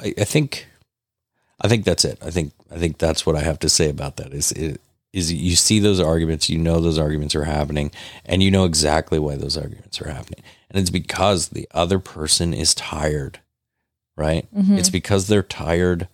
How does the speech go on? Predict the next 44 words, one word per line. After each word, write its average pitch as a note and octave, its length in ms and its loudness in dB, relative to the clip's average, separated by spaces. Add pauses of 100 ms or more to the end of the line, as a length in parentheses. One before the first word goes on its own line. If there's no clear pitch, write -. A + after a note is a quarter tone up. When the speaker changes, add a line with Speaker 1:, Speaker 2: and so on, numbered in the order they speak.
(180)
Speaker 1:
of D#2 500 -2 (420)
you. D2+ 720 -6 (220)
Speaker 2:
Of F#3 120 2
you E3 220 4
and F3+ 100 4
your E3 120 2
bullshit. E3 600 2
Speaker 1:
And, G2 160 0
and G2 180 2
you G2+ 60 4
know G#2 100 4
what's G#2 140 0
crazy? A#2+ 480 2 (300)
It F#2+ 200 -2
might E2 340 0
not E2+ 220 -2
be E2+ 80 -2
your E2 180 -2
fault. F2 400 -4 (2250)
Speaker 2:
Would G3 80 2
Speaker 1:
It G#2 140 2
might G#2+ 180 4
Speaker 2:
you? G2 40 2
Speaker 1:
not G#2 180 2
be G#2 80 2
your G2+ 140 4
fault F2+ 340 0
because E2 300 -2
that E2 220 0 (240)
other F2+ 300 2
person E2 600 -2
never - 120 -4
Speaker 2:
Hasn't F#3 400 0
voiced. - 220 -6
Speaker 1:
asked - 360 -2
you E2+ 100 -10 (640)
Speaker 2:
That's G2+ 120 4
Speaker 1:
or A2 100 4
never F2 280 2 (140)
Speaker 2:
funny. G#2+ 120 -2 (720)
Speaker 1:
said - 600 -4
anything - 360 -12
about - 300 -12
it. - 80 -16